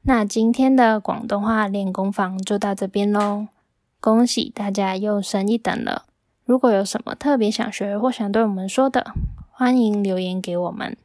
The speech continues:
喜欢我们节目的话，也请多多分享给你的亲朋好友，让更多人知道我们。想学更多的广东话吗？别忘了追踪我们的I G、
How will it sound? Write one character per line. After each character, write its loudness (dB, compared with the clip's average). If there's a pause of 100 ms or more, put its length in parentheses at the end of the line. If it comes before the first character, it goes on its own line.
(640)
喜 -2
欢 4
我 6
们 2
节 -2
目 4
的 2
话， -2 (320)
也 -4
请 -2 (120)
多 0
多 4
分 2
享 0
给 -4
你 0
的 -4
亲 -2
朋 0
好 -4
友， -4 (400)
让 2
更 0
多 2
人 -2
知 -2
道 0
我 -2
们。 -6 (520)
想 -2
学 2
更 4
多 6
的 6
广 -6
东 2
话 4
吗？ 0 (180)
别 0
忘 4
了 2
追 0
踪 4
我 2
们 -2
的 -2
I -2
G、 -2